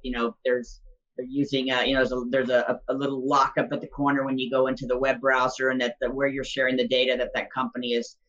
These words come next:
is one that you've got some confidence that's going to manage it and handle it correctly. They have, you know, privacy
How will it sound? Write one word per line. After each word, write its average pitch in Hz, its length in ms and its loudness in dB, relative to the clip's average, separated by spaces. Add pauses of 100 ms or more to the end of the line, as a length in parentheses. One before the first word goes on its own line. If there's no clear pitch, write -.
(240)
is 127 140 -6
one 131 260 -2
that 123 220 -2
you've 120 200 -4
got 120 240 -2
some 123 200 -4
confidence 120 520 -4
that's 120 180 -4
going 123 240 -2
to 120 120 2
manage 123 400 0
it 123 160 2
and 113 100 -8
handle 120 220 0
it - 140 -10
correctly. 120 480 2
They 117 160 2
have, 113 120 -2 (300)
you 131 80 -6
know, 107 80 -4 (100)
privacy 117 360 -4